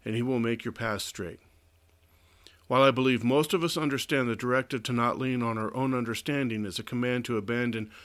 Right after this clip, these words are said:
what we think we see or what we think we know to embrace what God is showing us,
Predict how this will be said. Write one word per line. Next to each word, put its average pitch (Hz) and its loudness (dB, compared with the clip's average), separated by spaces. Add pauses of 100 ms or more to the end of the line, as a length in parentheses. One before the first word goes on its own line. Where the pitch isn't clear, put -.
(260)
what 127 2
we 156 6
think 151 0 (180)
we 120 0
see 113 0
or 123 -2
what 113 0
we 117 -2
think 147 0
we 117 2
know 123 2
to 123 -2
embrace 117 -2
what 110 -4
God 113 -2
is 107 -4
showing 151 0
us, 98 -8